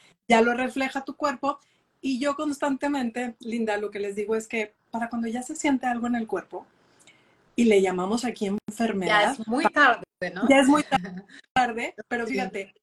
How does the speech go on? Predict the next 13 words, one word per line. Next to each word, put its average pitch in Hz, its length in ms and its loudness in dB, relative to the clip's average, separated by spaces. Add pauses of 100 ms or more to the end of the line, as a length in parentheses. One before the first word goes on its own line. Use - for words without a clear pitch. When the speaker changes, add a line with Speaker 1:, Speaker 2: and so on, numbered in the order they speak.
(100)
Speaker 1:
hay 269 200 -4
un 302 100 -8
concepto 285 580 -8
como 254 280 -4
enfermedad 220 680 -4 (120)
que, 220 280 -2 (160)
que 220 100 -8
si 214 180 -2
hablamos 233 420 0
y 269 40 -6
decimos 226 380 -4
esa 214 200 -8
palabra, 175 380 -6